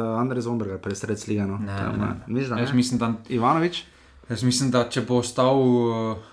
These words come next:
Speaker 2: trener, eh, da se bo to, kar se v Ljudskem vrtu dogaja, zgodilo na derbiju, da se bo tudi zgodila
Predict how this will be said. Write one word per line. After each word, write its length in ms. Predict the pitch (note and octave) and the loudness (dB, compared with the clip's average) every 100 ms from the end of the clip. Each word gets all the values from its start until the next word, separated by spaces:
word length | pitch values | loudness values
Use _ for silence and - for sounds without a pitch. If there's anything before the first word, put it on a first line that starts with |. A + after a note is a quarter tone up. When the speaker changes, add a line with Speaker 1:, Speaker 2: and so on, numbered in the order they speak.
| - - | -20 -18
Speaker 2:
trener, 420 | - A#2 A2+ A#2 A#2+ | -8 -4 0 0 0
eh, 440 | G#2+ G#2 G#2+ G#2+ | -2 -8 -10 -12
da 120 | G#2 | -10
se 200 | - - | -10 -8
bo 120 | G#2 G#2 | -8 -6
to, 120 | A#2 | -2
kar 160 | A#2 | 0
se 160 | - A2+ | 0 -2
v 80 | G#2+ | -2
Ljudskem 300 | A2+ - A2 | -4 -2 -2
vrtu 220 | G#2 A2+ | -2 -4
dogaja, 560 | G#2 G2+ G#2 G#2+ G#2 G#2 | -4 -2 0 0 -2 -4
zgodilo 520 | G#2+ A2 A2 A#2+ A#2 | -4 -2 2 4 4
na 100 | A2 | 2
derbiju, 420 | G#2+ A2+ G#2+ G#2+ G#2 | 4 4 4 0 -2
da 180 | G#2 | -2
se 180 | G#2+ - | -2 0
bo 140 | G#2+ A2 | 0 0
tudi 320 | B2+ A#2+ A2+ | 2 4 4
zgodila 460 | G#2+ G#2+ A#2+ A2+ | -2 -2 -2 0